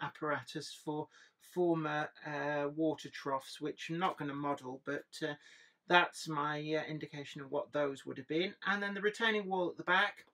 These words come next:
uh, that was where the, uh,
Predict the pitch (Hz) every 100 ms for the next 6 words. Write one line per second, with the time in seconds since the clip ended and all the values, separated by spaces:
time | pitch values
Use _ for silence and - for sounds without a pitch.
0 | _ _ _ _ _ _ _ - 165 156
1 | 156 160 165 - 165 156 - - - -
2 | - _ 151 165 160 156 160 156 151 156
3 | 156 147 143